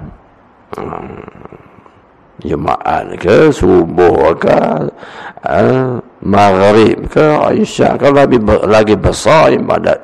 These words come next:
lagi besar. Jamaah itu lagi besar lah dia punya pahala dia. Kalau kita tak pernah berhimpun bersama dengan ahlul ibadah, agak-agak boleh dapat ke? Ha,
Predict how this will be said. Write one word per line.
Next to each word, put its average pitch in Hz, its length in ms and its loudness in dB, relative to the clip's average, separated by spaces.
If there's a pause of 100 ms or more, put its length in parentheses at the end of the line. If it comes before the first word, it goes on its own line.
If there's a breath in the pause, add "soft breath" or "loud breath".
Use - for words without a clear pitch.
(100)
lagi 110 240 0
besar. - 480 0 (240 loud breath)
Jamaah 131 560 4
itu 202 160 4
lagi 190 240 4
besar 175 340 4
lah 135 140 4
dia 123 160 2
punya 127 320 2 (800 loud breath)
pahala 123 400 2
dia. - 160 2 (3000 soft breath)
Kalau 214 420 4
kita 220 300 2
tak - 240 2
pernah 247 480 2 (800 soft breath)
berhimpun 196 960 2
bersama 185 560 4
dengan 185 240 4
ahlul 175 340 4
ibadah, 123 960 2
agak-agak 123 720 0
boleh 135 240 2
dapat - 720 -2 (160)
ke? - 180 -6 (320)
Ha, - 160 -14